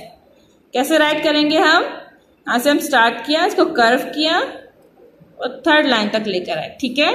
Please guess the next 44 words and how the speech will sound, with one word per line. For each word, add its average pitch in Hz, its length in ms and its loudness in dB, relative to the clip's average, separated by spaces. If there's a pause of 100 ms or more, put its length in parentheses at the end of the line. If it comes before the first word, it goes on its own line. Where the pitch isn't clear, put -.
थर्ड 254 220 2
लाइन 247 160 2
को 262 80 0
हमने 254 140 0
टच 208 240 -2
करना 190 280 -4
है। 247 240 -8 (640)
उसके 254 260 -10
बाद 262 140 2
हमने 269 180 0
ये 294 60 2
जो 285 80 0
सेंटर 285 400 0
वाली 311 200 2
लाइन 262 300 0
है, 359 60 0
इसके - 180 -4
ऊपर 262 200 0
लाइन 226 260 0
लगानी 180 380 -2
है। 220 80 -6
क्या 285 160 0
बन 277 200 2
गया, 320 140 2 (180)
एफ, 214 200 0 (120)
F - 240 -2
for 302 180 6 (380)
fish, 285 340 2 (640)
F 254 240 -2
for 285 260 4 (300)
fish। 269 260 2 (640)
नेक्स्ट 262 280 0
पिक्चर 359 300 0
है 330 60 4
हमारे 285 260 2
पास 311 320 0 (180)
एक्स 240 280 -4
की। - 160 -14 (400)
किस 294 120 0
चीज़ 320 160 2
की 330 60 4
पिक्चर 302 380 2
है, 320 360 2
एक्स। 220 200 -4